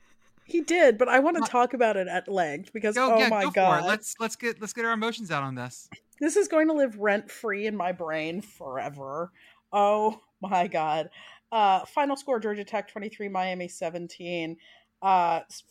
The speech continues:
Speaker 1: friend of the show, Stuart Mandel, has a really good description of what happened at the end of this game, so I'm just gonna read it,
Speaker 2: Mm-hmm. Go for
Speaker 1: uh,
Speaker 2: it.
Speaker 1: on-, once it loads. 'Cause, of course, I did not have the foresight to open this in advance. But mind you,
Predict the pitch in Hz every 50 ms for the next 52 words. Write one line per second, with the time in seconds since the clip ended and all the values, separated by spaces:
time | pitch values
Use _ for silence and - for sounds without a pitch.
0 | _ - - 247 233 233 240 226 220 220 220 - - 247 220 208 208 202 202 202
1 | - - - - - 226 202 196 196 185 - 196 190 180 180 185 196 190 175 175
2 | 170 165 170 170 185 196 202 196 196 190 185 180 180 180 180 185 185 185 202 202
3 | - - 208 208 - 233 226 208 208 185 170 180 170 180 - 262 262 277 285 302
4 | 285 277 277 277 285 277 269 - - 269 262 262 262 254 220 196 196 202 - -
5 | 180 165 156 151 160 156 165 190 220 247 277 294 285 - _ _ _ _ _ _
6 | _ _ _ _ _ _ 147 175 - 185 185 170 156 151 147 - - - _ -
7 | - - _ _ _ 196 180 165 147 - 165 - - 160 156 156 180 185 - -
8 | - _ _ _ _ _ - - 165 - - 156 156 - 151 147 147 - 165 156
9 | 165 160 156 151 160 170 170 - - - 180 170 - - - - - - - 262
10 | 254 233 196 170 160 160 - 165 160 156 151 - - - - 156 - - - _
11 | _ _ _ _ _ - - 226 - _ _ _ _ _ _ _ _ _ _ _
12 | _ _ _ _ _ _ - - _ _ 220 214 269 254 254 285 330 339 294 294
13 | 277 262